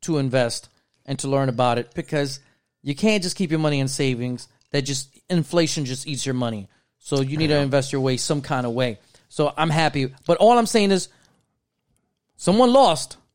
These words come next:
Speaker 1: but someone also won besides retail investors.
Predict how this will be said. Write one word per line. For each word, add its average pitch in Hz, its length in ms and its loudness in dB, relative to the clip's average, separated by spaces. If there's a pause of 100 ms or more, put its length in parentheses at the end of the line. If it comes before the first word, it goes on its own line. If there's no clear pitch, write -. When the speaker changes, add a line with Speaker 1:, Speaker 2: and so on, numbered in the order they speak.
(880)
Speaker 1:
but 127 100 -8
someone 156 280 2
also 147 260 2
won 117 400 -2 (180)
besides 135 480 0
retail 127 360 -4
investors. 107 600 -10